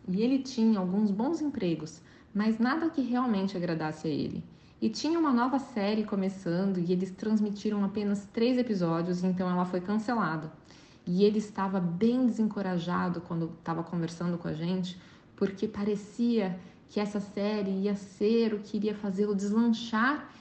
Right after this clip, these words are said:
e de repente tudo evaporou. E ele nos perguntou, totalmente desencorajado, o que fazer.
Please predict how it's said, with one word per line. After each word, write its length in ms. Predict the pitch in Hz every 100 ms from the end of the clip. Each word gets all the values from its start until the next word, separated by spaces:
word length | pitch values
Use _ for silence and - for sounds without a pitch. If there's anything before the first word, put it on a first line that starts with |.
| -
e 60 | 214
de 80 | 202
repente 420 | 208 220 220 -
tudo 160 | 247 247
evaporou. 560 | 247 247 247 170 156 - - - - -
E 100 | 208
ele 140 | 233
nos 160 | 262 262
perguntou, 560 | 247 240 233 220 196 196
totalmente 720 | - 311 311 311 226 226 220
desencorajado, 1000 | 202 214 214 214 196 180 180 202 190 196 -
o 120 | 190
que 160 | 196 269
fazer. 580 | - 311 220 175 165